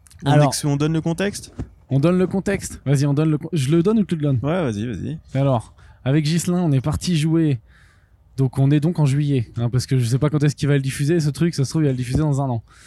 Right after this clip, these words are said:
Speaker 2: Donc on est donc en juillet deux mille vingt et un, euh, et on allait jouer à Bergerac, qui est donc en Dordogne, hein, euh, qui est une ville, euh, on a juste capté en partant que ça avait à voir avec Cyrano.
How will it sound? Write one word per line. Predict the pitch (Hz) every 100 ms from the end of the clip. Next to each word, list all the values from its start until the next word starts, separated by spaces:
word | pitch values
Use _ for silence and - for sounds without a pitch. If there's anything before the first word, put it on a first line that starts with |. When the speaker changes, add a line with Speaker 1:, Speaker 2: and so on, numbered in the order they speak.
| - _ 127
Speaker 2:
Donc | 131
on | 147
est | 156
donc | 175
en |
juillet | 139 143 170
deux | 165
mille | 156 160
vingt | 151 151
et |
un, | 151 151 - - - _ - - - - _ -
euh, | 123 127 131
et | 156
on | 143
allait | 151 151
jouer | 160 175 170 -
à | 120
Bergerac, | 127 165 147 143 139 - - - - - _ -
qui | - -
est | 120
donc | 185 196
en |
Dordogne, | 175 185 165 151 110 - _ _ - - - _ _ 110
hein, | 123 147
euh, | 120 110
qui | -
est | 127
une | 127 123
ville, | 127 156
euh, | 143 123 113 110 110
on | 127
a | 131
juste | 156 -
capté | 147 180
en | 151
partant | 139 131 185
que | 190 156 139
ça | 139
avait | 139 147
à |
voir | 156 151
avec | 135
Cyrano. | - 156 151 147